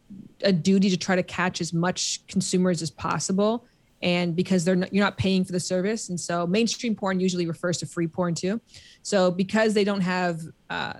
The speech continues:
they have to grab the most amount of people possible, they're trying to show the same bodies over and over again that would cons-, that would appeal to the mass consumer. And so you're not really seeing a variety of different appendages or, uh, body sh-, types or sizes.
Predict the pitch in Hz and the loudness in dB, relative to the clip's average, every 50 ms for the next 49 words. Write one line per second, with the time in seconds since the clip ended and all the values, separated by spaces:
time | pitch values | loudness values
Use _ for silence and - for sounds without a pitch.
0 | - - 190 180 185 214 202 - 190 160 - 170 175 175 180 185 190 180 160 185 | -2 0 2 2 2 2 2 0 -2 -2 0 0 2 2 4 2 2 2 2 0
1 | 175 175 180 180 - 175 180 175 156 180 175 170 160 - 214 208 208 - - 180 | 2 2 0 0 -2 -4 -4 -4 -4 -4 -6 -6 -4 0 0 0 0 0 -2 -2
2 | 175 170 165 170 165 - 185 185 185 175 160 - - 185 175 170 165 - - - | -2 -2 0 -2 -2 -2 0 0 0 0 -2 0 0 0 0 0 -2 -4 -6 -8
3 | - - - 190 190 190 185 185 160 - - - _ _ _ - 180 170 180 196 | -6 -4 -2 0 2 4 4 2 2 -2 -8 -20 _ _ _ -2 0 2 2 2
4 | 220 233 247 240 - - - 226 214 220 220 220 220 220 226 220 214 220 233 240 | 4 4 2 2 0 0 0 0 2 2 0 0 0 0 0 0 0 0 0 -2
5 | 208 165 - - 170 180 175 160 - 185 170 - - - - - - - 190 190 | -4 -4 -4 -6 -4 -4 -4 -4 -4 -6 -6 -4 -6 -6 -6 -8 -8 -4 0 0
6 | 185 180 - - - - 190 190 202 196 196 - 202 175 175 175 175 175 175 175 | 2 2 0 -2 -2 0 2 2 2 2 0 0 0 0 0 2 2 0 0 -2
7 | - - - 175 - - 175 180 190 214 254 269 - - - - - _ - 170 | -2 -2 -2 -2 0 0 0 0 2 0 0 -2 -6 -12 -20 -20 -20 _ -4 -2
8 | 160 - 185 190 196 214 226 220 - 190 220 214 214 - - - - 208 208 196 | 0 2 4 4 4 4 4 2 2 2 2 2 2 0 -2 -4 -2 0 0 0
9 | 196 190 185 160 170 165 160 170 175 180 185 196 196 185 185 175 175 175 165 160 | 0 0 0 0 -2 -2 -2 0 0 2 2 2 2 0 0 0 -2 -2 -4 -2
10 | 156 180 165 - - 185 180 180 - - - 156 - 175 185 196 190 190 175 180 | -4 -4 -4 -2 -2 -2 -2 -4 -4 -8 -8 -4 0 2 4 4 4 4 4 2
11 | 180 180 175 175 175 170 160 180 170 170 170 170 170 - _ _ - 175 165 180 | 2 2 2 2 0 0 0 0 0 0 -2 -2 -4 -8 _ _ -6 -4 0 2
12 | 180 185 190 196 190 - - - - - 180 180 160 - - 165 151 - 175 180 | 2 4 4 4 2 0 -2 -4 -4 0 0 0 0 0 -4 -4 -4 0 2 2
13 | 190 202 185 160 170 170 175 170 | 2 2 2 0 -2 -2 -4 -4